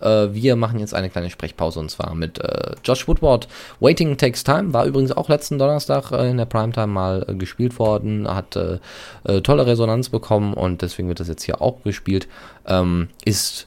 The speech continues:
mal so ganz anders Josh Woodward. Das ist so schnell, ne, was bei Josh Woodward ja nicht alltäglich ist. Es ist so elektromäßig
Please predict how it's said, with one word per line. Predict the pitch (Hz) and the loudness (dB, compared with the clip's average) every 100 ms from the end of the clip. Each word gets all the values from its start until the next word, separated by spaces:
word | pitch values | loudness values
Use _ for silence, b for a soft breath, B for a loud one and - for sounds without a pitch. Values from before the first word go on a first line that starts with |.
| _ | _
mal | 85 85 | -2 0
so | 98 | 0
ganz | 87 107 - | 2 2 2
anders | 85 82 - | 0 -2 -2
Josh | 82 - | -4 -2
Woodward. | - - 110 120 - | -2 2 2 2 -4
Das | 90 - | -4 -4
ist | 101 | -2
so | 104 92 90 - | 2 2 0 -4
schnell, | - - 98 107 185 269 - | -8 2 6 8 6 2 -4
ne, | 95 131 113 | 2 2 2
was | 92 98 - - | 0 -2 -6 -2
bei | 92 | 0
Josh | 95 - | 0 -2
Woodward | 95 92 92 92 | -4 2 2 4
ja | 85 | 0
nicht | 80 | 0
alltäglich | - 87 117 127 | -2 -4 -6 -6
ist. | 165 - B B B - | -8 -8 B B B -6
Es | 87 - | -4 -4
ist | 85 - | -4 0
so | 85 - - | -2 -2 -4
elektromäßig | 76 76 - 110 107 120 131 156 - | -2 -2 0 2 4 2 0 -6 -10